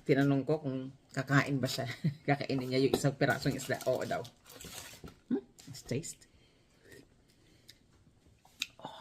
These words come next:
<laughs> Mm. Yan.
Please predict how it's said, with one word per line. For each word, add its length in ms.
<laughs> 80
Mm. 400
Yan. 640